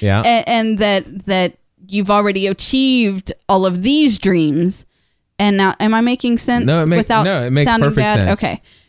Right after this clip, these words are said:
Speaker 1: It makes
Speaker 2: Because I'm not
Speaker 1: perfect sense.
Speaker 2: making, I'm not meaning to, to sound bad or negative. The girls are gonna be fine. They might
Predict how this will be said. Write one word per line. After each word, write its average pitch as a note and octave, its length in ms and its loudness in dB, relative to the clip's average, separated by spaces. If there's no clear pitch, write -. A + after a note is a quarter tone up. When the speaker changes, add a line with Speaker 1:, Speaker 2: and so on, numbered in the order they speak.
Speaker 1:
It A#2+ 60 2
makes F#3 100 4
Speaker 2:
Because A#3 100 0
I'm A#3+ 140 2
not A#3+ 140 2
Speaker 1:
perfect A#3+ 100 -6
sense. - 140 -2
Speaker 2:
making, G3 340 -4
I'm G#3+ 100 2
not A#3 140 0
meaning A#3 340 0
to, F3+ 260 0
to G3+ 80 -4
sound G3+ 240 0
bad G#3 240 2
or F3 60 0
negative. F#3 680 -2
The F#3+ 160 -4
girls A3 280 2
are F#3 60 0
gonna G3 200 0
be D#3 100 -4
fine. E3+ 560 -2
They F#3+ 220 0
might G#3+ 480 0